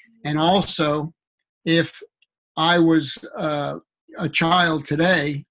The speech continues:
or in recent times, I would have been diagnosed, uh, most definitely with, um,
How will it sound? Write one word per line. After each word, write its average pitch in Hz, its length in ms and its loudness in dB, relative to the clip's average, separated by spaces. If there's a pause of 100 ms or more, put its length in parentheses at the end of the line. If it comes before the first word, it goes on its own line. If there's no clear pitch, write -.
(100)
or 139 280 -4
in 143 120 -4
recent 165 460 0
times, 139 480 -6 (500)
I 156 120 -2
would 160 240 2
have 143 160 -4
been 143 500 -4 (320)
diagnosed, 156 960 -2 (560)
uh, 185 140 -12
most 160 440 0
definitely 160 680 0
with, 143 300 -6 (100)
um, 139 460 -6